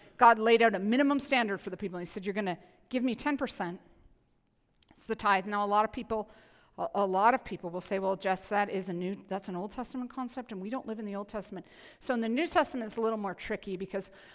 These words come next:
like, basically everybody gave everything.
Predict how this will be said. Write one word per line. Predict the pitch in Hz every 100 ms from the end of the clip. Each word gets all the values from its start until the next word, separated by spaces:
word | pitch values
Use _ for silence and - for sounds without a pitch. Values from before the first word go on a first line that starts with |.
| -
like, | 233
basically | 247 254 285 277 226 -
everybody | 208 220 220 196 190 185
gave | 156 175 170
everything. | - - - 240 - 240 254 254